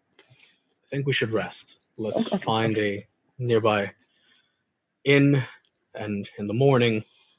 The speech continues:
Speaker 1: we will head, before dawn, we will head out.
Speaker 2: Okay. All right. So, um,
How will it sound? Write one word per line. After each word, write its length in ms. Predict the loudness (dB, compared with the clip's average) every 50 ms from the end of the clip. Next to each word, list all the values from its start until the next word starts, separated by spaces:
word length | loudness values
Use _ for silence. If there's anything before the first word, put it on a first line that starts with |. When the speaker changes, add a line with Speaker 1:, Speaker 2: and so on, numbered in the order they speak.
| _ _ _ _ -8
Speaker 1:
we 80 | -6 -6
will 80 | -6 -4
head, 180 | -6 -8 -8 -8 _ _ _ _ _ _ _ -6
before 380 | -6 -4 0 2 4 6 6 6
dawn, 420 | 4 2 0 0 -2 -4 -6 -8 _ _ _ -10
we 120 | -8 -6
will 120 | -6 -8
head 160 | -8 -8 -10 -10
out. 160 | -10 -14 _ _ -20 _ _ _ _ _ _ _ _ _ 2 2
Speaker 2:
Okay. 320 | 4 4 4 2 2 0 -4 -10 -14 -14 -4 4
All 100 | 6 6
right. 180 | 8 8 6 2
So, 360 | 2 4 6 8 8 8 8 8
um, 380 | 8 8 8 6 6 2 0